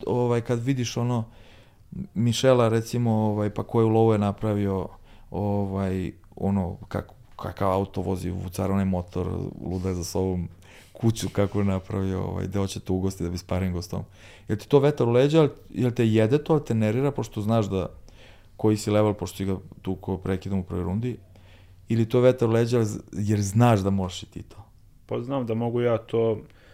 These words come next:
Speaker 2: samo je pitanje i vremena i malo da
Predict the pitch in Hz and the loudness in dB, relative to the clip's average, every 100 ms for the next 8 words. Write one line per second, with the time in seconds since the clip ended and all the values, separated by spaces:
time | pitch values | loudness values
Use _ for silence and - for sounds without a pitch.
0 | - - - 110 107 104 98 107 - - | -20 -12 -6 -2 -2 -4 -8 -14 -20 -20
1 | - - - - 110 - 107 101 95 110 | -20 -20 -20 -8 -8 -4 -6 -4 -4 -2
2 | 110 107 101 104 101 98 98 101 | -2 -2 -4 -6 -6 -6 -6 -8